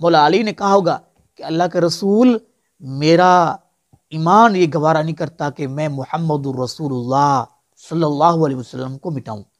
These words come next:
तो अल्लाह के हबीब अलैहिस्सलातु वस्सलाम ने फरमाया, "अली, मुझे दिखाओ कि मैं उसे मिटा देता हूँ।"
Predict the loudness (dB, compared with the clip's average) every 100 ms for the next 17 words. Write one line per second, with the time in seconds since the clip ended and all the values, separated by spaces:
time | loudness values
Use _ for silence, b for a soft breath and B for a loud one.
0 | _ _ _ -6 0 2 2 -2 -6 -6
1 | -4 -2 -2 -2 -2 -2 -4 -10 -6 -6
2 | -6 -12 -10 -6 -4 -4 -6 _ _ _
3 | -4 -2 -2 0 2 2 0 -4 -6 -8
4 | _ _ _ _ -14 -8 -2 -2 -2 -8
5 | -8 -8 -8 _ -14 -12 -12 -12 -14